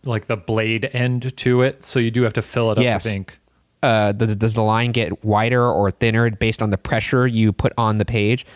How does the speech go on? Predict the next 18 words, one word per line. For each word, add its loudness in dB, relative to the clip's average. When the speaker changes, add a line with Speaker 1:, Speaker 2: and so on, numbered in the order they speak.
Speaker 2:
So -8
fountain 0
Speaker 1:
Uh, -2
Speaker 2:
pen's -2
the -4
same 0
thing. -2
Speaker 1:
But -4
that, -2
the 0
calligraphy 2
one's 2
more 0
angles, -4
but -4
yes, -6
I -4
mean -2